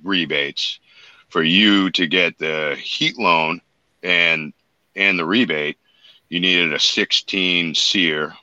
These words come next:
Uh, so that's the efficiency of the outside condenser.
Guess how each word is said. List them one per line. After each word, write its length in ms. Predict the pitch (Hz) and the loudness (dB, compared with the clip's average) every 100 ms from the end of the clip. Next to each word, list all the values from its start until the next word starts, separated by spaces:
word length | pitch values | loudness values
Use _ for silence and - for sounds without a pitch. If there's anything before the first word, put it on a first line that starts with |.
| _ - | _ -8
Uh, 300 | 76 73 69 | -2 0 0
so 160 | - 78 | -2 -2
that's 240 | 80 - | -2 -2
the 100 | 76 | -8
efficiency 580 | 71 82 80 - - 78 | -6 -2 0 0 -2 -2
of 120 | 73 | -2
the 120 | 71 73 | -2 -4
outside 420 | 73 78 73 73 | -2 0 -2 -2
condenser. 520 | 71 78 78 98 | -4 -2 0 0